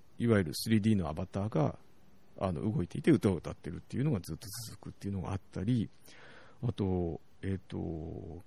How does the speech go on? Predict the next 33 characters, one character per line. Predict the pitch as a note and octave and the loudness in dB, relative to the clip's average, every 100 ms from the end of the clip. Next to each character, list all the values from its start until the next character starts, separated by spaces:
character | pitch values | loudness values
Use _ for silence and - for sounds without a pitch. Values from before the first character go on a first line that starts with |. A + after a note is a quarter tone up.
| - | -10
海 | - G3+ A#3 G#3+ | -2 2 2 4
外 | F#3+ C#3+ B2 A2 G#2+ G2+ - - - - - - - - - - | 8 10 10 10 8 4 0 -14 -20 -20 -20 -20 -20 -20 -20 -2
で | G#2+ G2+ | 6 8
も、 | G#2 C3+ B2 - - - - - - - - | 8 6 4 0 -20 -20 -20 -20 -20 -16 -2
あ | G2+ F#2+ | 2 4
の、 | F2+ | 2
展 | - A2+ G#2+ | 4 4 6
開 | G#2 G2+ | 4 4
し | - | 2
て | G2 | 0
い | F#2+ | 2
る | F#2 | 0
そ | - G#2 | -2 -2
う | C2+ | 0
で、 | F#2 F#2+ C2+ | 0 -2 -2
こ | - | 0
れ | F#3+ | 2
も | F#3+ F3 | 2 2
ち | G3+ | 0
ょ | |
っ | |
と | - | 4
読 | G3 A#2 | 6 8
み | B2 | 8
上 | |
げ | B2+ | 6
た | B2+ B2 | 6 4
い | G#2 | 4
ん | |
で | - | 0
す | - | -8
け | - | -8
ど、 | C#2+ F2 | -4 -4